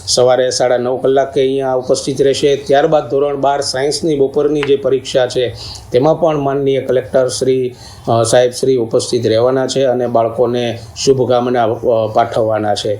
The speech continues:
અહીંયા અમે, હું અને મારો સ્ટાફ, અમે એવો પ્રયત્ન કરી રહ્યા છીએ કે બાળકોને કોઈ પણ પ્રકારની અગવડતા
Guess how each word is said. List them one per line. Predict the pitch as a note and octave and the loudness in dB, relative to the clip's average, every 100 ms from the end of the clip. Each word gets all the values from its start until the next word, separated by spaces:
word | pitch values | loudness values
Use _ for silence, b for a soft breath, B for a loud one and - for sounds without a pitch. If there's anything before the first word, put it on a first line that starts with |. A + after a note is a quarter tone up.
| B B B | B B B
અહીંયા | - E3 F3 | 2 2 2
અમે, | E3+ F3+ F3 E3+ - | 2 0 0 -2 -4
હું | C3 C3+ B2+ B2+ F3+ F3 | -6 -2 0 2 2 2
અને | E3 E3 | 0 0
મારો | D#3 D#3 | 0 0
સ્ટાફ, | - - E3 C#3+ | 0 0 2 2
અમે | C#3+ D3+ | 0 -2
એવો | D#3 | -2
પ્રયત્ન | D3+ C#3+ D3 - D3+ | -2 0 -2 -2 -2
કરી | D3+ E3 D#3+ | 0 2 2
રહ્યા | D3 C#3 | 2 0
છીએ | A2 B2+ A#2 | 0 -2 0
કે | B2 | 2
બાળકોને | B2 C3 C3 D3+ D3 | 4 2 2 2 2
કોઈ | D#3+ E3 | 0 0
પણ | F#3 E3 | 0 0
પ્રકારની | D3+ C#3 C#3 C#3+ | 0 2 2 2
અગવડતા | B2+ C3 C#3 - D3 C3+ - | 0 2 0 2 2 2 0